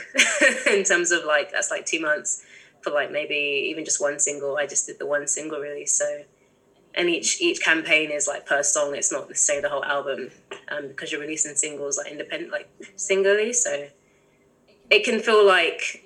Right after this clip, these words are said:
you know, you're saying, Bianca, like, when a song is old, it's old, and you're like, "Okay,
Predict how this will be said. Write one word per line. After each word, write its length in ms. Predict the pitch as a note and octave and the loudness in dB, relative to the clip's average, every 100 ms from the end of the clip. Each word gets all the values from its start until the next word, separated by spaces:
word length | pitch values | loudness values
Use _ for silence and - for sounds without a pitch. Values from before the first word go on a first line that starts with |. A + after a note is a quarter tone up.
| _ | _
you 100 | F3 | 2
know, 100 | E3+ | 2
you're 200 | D#3+ E3 | 2 0
saying, 240 | E3 E3+ E3 | 0 0 2
Bianca, 320 | D#3+ D#3 D#3+ | 2 2 2
like, 180 | D3 C#3+ | 2 2
when 120 | D3+ | 0
a 40 | |
song 220 | D3+ D#3 D3+ | 0 0 0
is 80 | |
old, 220 | D3 C#3 C3+ | 0 0 -2
it's 120 | B2 | -2
old, 300 | C#3+ C#3+ C#3+ | 0 -2 -4
and 140 | C#3+ | -6
you're 100 | C#3+ | -6
like, 180 | C3+ F#2+ - | -4 -4 -2
"Okay, 340 | D3+ C#3 C#3+ | -2 -2 -4